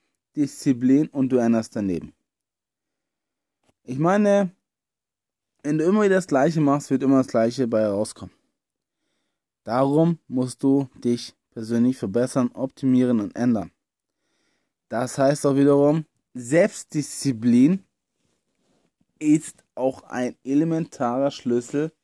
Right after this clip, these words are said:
zu deinem persönlichen Glück, zu deinem persönlichen Erfolg.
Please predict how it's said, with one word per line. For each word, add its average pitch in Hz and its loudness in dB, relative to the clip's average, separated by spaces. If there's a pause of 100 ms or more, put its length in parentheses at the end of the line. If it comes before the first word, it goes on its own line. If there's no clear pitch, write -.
(460)
zu - -8
deinem 117 -2
persönlichen 127 0
Glück, 147 -2 (460)
zu 127 -4
deinem 120 -4
persönlichen 131 0
Erfolg. 151 -2